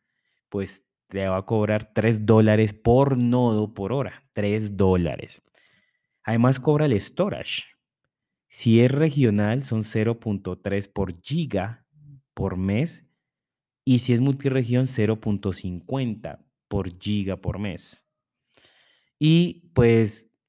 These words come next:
si estás enviando datos a través de regiones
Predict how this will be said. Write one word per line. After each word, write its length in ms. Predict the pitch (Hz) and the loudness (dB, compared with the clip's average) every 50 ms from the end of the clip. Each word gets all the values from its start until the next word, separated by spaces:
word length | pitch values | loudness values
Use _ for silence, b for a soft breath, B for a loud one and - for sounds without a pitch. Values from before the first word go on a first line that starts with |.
| _ | _
si 560 | _ - - - - 117 113 110 110 110 - - | _ -20 -16 -12 -8 -6 -6 -4 -6 -6 -8 -10
estás 800 | - 117 104 107 - - 113 113 113 117 117 117 120 - - _ _ _ _ _ _ _ _ _ _ _ _ _ _ _ _ _ _ _ _ _ _ _ _ | -12 -12 -12 -12 -10 -6 -4 -2 -2 -2 -2 -4 -6 -10 -20 _ _ _ _ _ _ _ _ _ _ _ _ _ _ _ _ _ _ _ _ _ _ _ _
enviando 960 | - 123 120 117 113 110 120 123 131 135 131 123 113 98 104 104 101 101 101 | -4 -2 0 0 0 0 0 0 0 0 0 0 0 0 0 0 0 0 -2
datos 680 | 98 98 104 120 127 127 120 123 - 101 95 95 98 - | -4 -2 0 2 2 2 0 -2 -4 -4 -2 -2 -2 -4
a 120 | 101 101 - | -6 -4 -2
través 300 | - 98 98 98 98 98 | -2 -2 0 -2 -2 0
de 260 | 110 110 110 - - | 0 0 0 -2 -4
regiones 920 | - 101 101 101 98 - - 127 131 131 123 104 95 98 104 104 - - | -6 -6 -6 -6 -6 -4 -2 0 2 2 2 2 2 0 -2 -4 -8 -16